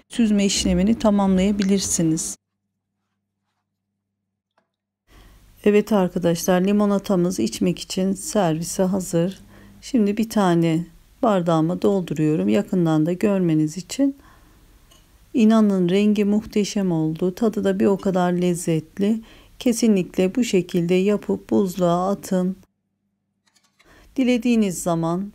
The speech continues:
bu şekilde kolayca çıkarın ve limonatalarınızı hazırlayın.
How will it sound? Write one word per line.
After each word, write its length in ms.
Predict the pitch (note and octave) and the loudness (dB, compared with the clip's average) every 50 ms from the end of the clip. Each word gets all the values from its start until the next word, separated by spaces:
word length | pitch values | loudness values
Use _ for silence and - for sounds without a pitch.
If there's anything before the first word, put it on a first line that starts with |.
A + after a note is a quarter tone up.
| _ - | _ -8
bu 60 | D#4 | -6
şekilde 560 | A#3+ - G#3 F3+ - - F3+ E3 E3+ F3+ F#3+ | -4 -4 -4 -4 -4 -6 -6 -4 -4 -4 -6
kolayca 540 | F#3 - B3+ A3+ G3 F3+ E3 D#3+ D#3+ E3 G3 | -4 -4 -4 -2 0 -2 -2 -4 -4 -6 -6
çıkarın 600 | G3 - - A#3+ A#3 - F#3 F3 F3 F#3 G3+ G#3+ G#3+ - - - - - _ _ _ _ - | -6 -8 -10 -8 -4 -4 -2 -2 -2 -4 -4 -6 -8 -10 -18 -20 -20 -20 _ _ _ _ -2
ve 140 | C4+ A#3 | 0 0
limonatalarınızı 1000 | A#3 A#3+ A#3 A3+ G3+ G3 F3+ F3+ - A3 G#3 G3+ G3 F#3 F3 E3+ D#3+ D#3 D#3+ - | 0 0 0 0 0 -2 -2 -4 -4 -4 -2 -2 -2 -2 -2 -4 -4 -6 -6 -6
hazırlayın. 840 | G#3+ G3 G#3+ A3 G3 F#3 F#3+ F3 E3 D#3 D#3 D#3+ E3 G3 A#3 A#3+ A3 | -6 -4 -4 -4 -4 -4 -6 -4 -4 -6 -6 -4 -4 -4 -4 -6 -6